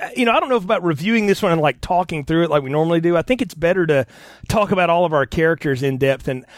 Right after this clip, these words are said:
I kinda wanna introduce you to, like, doing this the way that Brian and I used to do the Art of Slaying podcast, where we,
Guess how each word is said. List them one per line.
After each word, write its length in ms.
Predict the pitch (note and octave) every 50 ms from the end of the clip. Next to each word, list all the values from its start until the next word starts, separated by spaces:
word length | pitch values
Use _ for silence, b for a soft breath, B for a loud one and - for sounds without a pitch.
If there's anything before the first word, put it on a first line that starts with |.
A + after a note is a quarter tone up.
| B
I 100 | B -
kinda 180 | G3 C#4+ E4 E4+
wanna 140 | D4 A#3 G3
introduce 440 | F#3+ G3+ G3+ F#3 F3+ G3+ G3+ E3 -
you 120 | A#3 A3
to, 100 | G3+ F#3
like, 180 | F3+ D3+ C#3+ D#3
doing 220 | G3 G#3+ G#3+ G#3
this 140 | G#3 G3 -
the 100 | F#3 E3+
way 160 | F3 F#3 F#3
that 160 | E3+ D#3+ C#3+
Brian 260 | C#3 E3 E3+ F3 F3+
and 80 | E3+ D#3+
I 40 | D3+
used 180 | D#3 E3 D3+
to 80 | - E3
do 120 | D3+ D#3+
the 120 | D3+ C#3+ C#3
Art 180 | C#3+ D#3 D#3
of 60 | C3+ -
Slaying 320 | - D#3+ D#3 D#3+ D3+ C#3
podcast, 640 | - D3 C#3 C3+ B2+ - - C#3 C3 C3 A#2 - -
where 80 | C3+
we, 160 | C#3 C3+ B2+